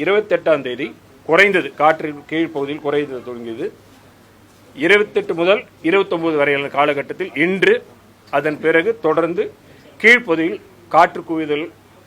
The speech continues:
அதிகரித்துள்ளது. மேலும் வளிமண்டலத்தின் மேல் பகுதியில் காற்று விரிவது தொடர்ந்து நிலை பெற்றிருந்தது. விண்ட் ஷியர் என்று சொல்லக்கூடிய காற்று முறிவானது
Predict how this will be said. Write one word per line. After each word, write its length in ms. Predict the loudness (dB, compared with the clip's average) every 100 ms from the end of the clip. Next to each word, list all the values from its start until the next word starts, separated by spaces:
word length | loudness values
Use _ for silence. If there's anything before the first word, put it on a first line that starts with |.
| _ -6
அதிகரித்துள்ளது. 640 | -4 -4 -6 -8 -6 -6 -8 -14 -20 -20 -20 -20 -20 -20 -10 0
மேலும் 260 | 2 2 -2 0
வளிமண்டலத்தின் 720 | 2 2 2 0 -2 -6 -2 2
மேல் 240 | 2 2
பகுதியில் 360 | -2 -2 -4 -6 -10 -10 4
காற்று 360 | 6 6 2 -2
விரிவது 400 | -2 -2 -4 -4 -4 -10 -20 -20 _ -4
தொடர்ந்து 380 | 0 2 2 0 0 -2
நிலை 140 | -2 0
பெற்றிருந்தது. 540 | -2 -8 -8 -8 -8 -8 -12 -20 -20 -20 -20 -20 -20 -20 -20 _ _ _ _ _ _ -6
விண்ட் 240 | -2 0 -2
ஷியர் 240 | -2 0 0
என்று 140 | -2 -4
சொல்லக்கூடிய 380 | -6 -2 0 0 -4 -10 2
காற்று 300 | 4 4 0 -6
முறிவானது 520 | -4 -2 -2 -4